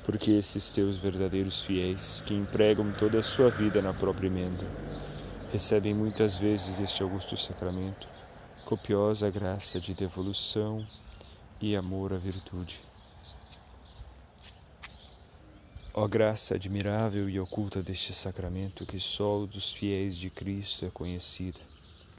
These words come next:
mas que os infiéis e escravos do pecado não podem experimentar. Neste sacramento se dá a graça espiritual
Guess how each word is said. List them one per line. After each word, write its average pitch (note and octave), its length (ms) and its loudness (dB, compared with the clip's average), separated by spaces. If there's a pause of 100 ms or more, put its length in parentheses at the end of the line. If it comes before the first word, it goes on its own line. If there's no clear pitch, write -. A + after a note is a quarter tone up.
(520)
mas G2+ 200 -2
que - 140 -2
os G2+ 180 0
infiéis G2 680 0
e F#2 40 -2
escravos F#2 640 -4
do F#2+ 100 -8
pecado G2 600 -4
não F#2+ 160 -4
podem F#2 320 -4
experimentar. F2 840 -8 (960)
Neste G#2 260 0
sacramento G2 720 -2
se - 180 0
dá F#2+ 260 -2
a F#2 40 -2
graça F#2+ 420 -2
espiritual F#2 720 -6